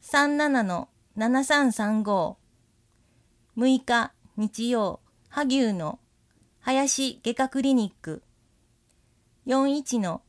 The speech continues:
零八零一。十三日、日曜、土橋の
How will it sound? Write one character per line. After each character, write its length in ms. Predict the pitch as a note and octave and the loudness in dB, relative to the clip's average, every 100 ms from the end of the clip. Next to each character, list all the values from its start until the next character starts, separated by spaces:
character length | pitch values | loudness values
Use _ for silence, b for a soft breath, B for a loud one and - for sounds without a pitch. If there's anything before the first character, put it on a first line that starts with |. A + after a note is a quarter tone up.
| _ - | _ -10
零 260 | G3 B3+ C4+ | -2 2 2
八 320 | D4 D4 A3 | 0 -4 -6
零 240 | E3+ F3+ | -4 -4
一。 420 | F#3 - - B3+ - _ _ _ _ _ _ _ _ _ _ _ _ - | -4 -8 -16 -18 -20 _ _ _ _ _ _ _ _ _ _ _ _ -12
十 260 | B3 D#4 | -6 -4
三 320 | D4+ D#4+ D#4 C4 | -2 0 2 2
日、 400 | G#3 - D#3+ - - | -2 -6 -14 -14 -6
日 320 | A3 - A#3 | -6 -4 -4
曜、 340 | A#3 G3 D#3 - _ _ _ _ _ | -2 -2 -4 -8 _ _ _ _ _
土 300 | - A#3+ D4+ | -12 -8 -4
橋 260 | D4 B3+ G3+ | -2 -2 -4
の 240 | E3+ E3 | -6 -8